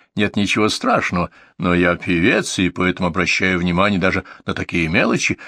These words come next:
Голос — это мой главный инструмент, понимаете?» «Конечно», —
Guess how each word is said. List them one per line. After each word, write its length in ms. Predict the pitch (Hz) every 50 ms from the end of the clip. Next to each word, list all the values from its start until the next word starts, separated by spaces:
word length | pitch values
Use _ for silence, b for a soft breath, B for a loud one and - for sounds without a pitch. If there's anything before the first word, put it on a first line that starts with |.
| B B B
Голос — 460 | 82 85 110 165 202 202 190 151 -
это 160 | 175 170 - 170
мой 240 | 160 170 156 - - _
главный 460 | - 90 90 98 117 151 180 185 175 165
инструмент, 880 | 139 - - - 104 87 85 95 117 165 196 196 175 - - - - _
понимаете?» 580 | - - 80 78 85 101 139 170 165 - - - _ _ _ _ _ _ _
«Конечно», — 1000 | - - 143 135 - 120 175 208 220 220 214 185 - - - - 170 156 131 -